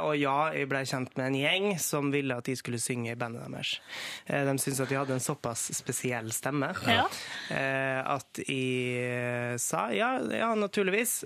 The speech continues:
Speaker 1: Eh, jeg skrev jo mye for dem. Jeg skrev ikke akkurat den sangen her, men, eh,
Speaker 2: Hva skrev du?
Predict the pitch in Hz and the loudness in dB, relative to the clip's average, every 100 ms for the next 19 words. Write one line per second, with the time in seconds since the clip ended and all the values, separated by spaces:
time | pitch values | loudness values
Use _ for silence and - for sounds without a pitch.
0 | 175 175 170 170 165 - 175 147 131 127 | 0 2 2 0 0 0 0 0 0 0
1 | 127 127 127 147 - 135 151 127 147 202 | 0 0 0 0 -2 -2 -2 0 0 0
2 | 139 160 156 147 151 139 151 143 127 127 | -4 -4 -2 -2 -2 -2 -2 -2 -2 -4
3 | 120 120 123 123 165 151 156 156 151 147 | -2 -4 -2 -4 -4 -6 -2 0 2 2
4 | 147 147 147 143 - - 254 262 311 226 | 2 2 0 -2 -4 -4 -2 -2 -2 -2
5 | 208 | -2